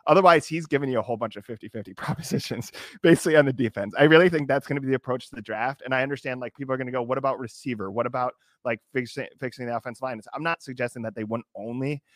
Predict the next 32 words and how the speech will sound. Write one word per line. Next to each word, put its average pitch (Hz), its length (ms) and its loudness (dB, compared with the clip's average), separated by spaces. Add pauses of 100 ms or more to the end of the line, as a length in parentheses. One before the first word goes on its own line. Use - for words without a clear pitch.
(300)
take, 151 380 0
um, 107 440 -4 (1040)
defense, 156 400 0
but 127 140 0
I 127 80 2
think 165 260 -6
it's 135 120 -10
foolish 127 520 -4
if 104 120 -14
they, 120 120 -2
like, 113 340 -2 (460)
spend 143 640 -2
on 131 160 4
that, 113 300 -4
like, 104 180 -8
use 123 200 -8
that 123 160 -8
first 113 280 -4
rounder, 101 300 -4
let's 104 180 -8
say 110 140 -6
on 101 160 -6
a, 95 200 -10
on 107 120 -6
a 107 120 -14
receiver 117 480 -2
that 104 200 -2
they're, 110 120 -2
like, 104 160 -4
fifty 113 280 -8
fifty 107 420 -6
on, 98 260 -12